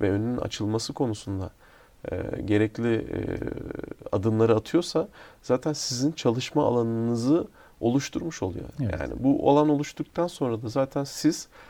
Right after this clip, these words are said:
Speaker 1: bu zamana getirdiğiniz tecrübeyle yapabileceğinizin en iyisini yapıyorsunuz. İşte bizi aslında, e, özellikle,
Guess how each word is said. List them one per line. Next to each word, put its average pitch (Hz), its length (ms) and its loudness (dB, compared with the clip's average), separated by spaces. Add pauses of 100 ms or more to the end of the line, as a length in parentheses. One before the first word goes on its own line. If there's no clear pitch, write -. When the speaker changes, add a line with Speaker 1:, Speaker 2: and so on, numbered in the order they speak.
(240)
Speaker 1:
bu 123 80 0
zamana 143 320 4
getirdiğiniz 117 540 -2
tecrübeyle 131 720 2 (160)
yapabileceğinizin 127 1160 -2
en - 180 2
iyisini 117 380 2
yapıyorsunuz. - 640 -14 (540)
İşte 156 180 0
bizi 165 220 2
aslında, 156 560 2 (260)
e, - 60 0 (480)
özellikle, 117 640 2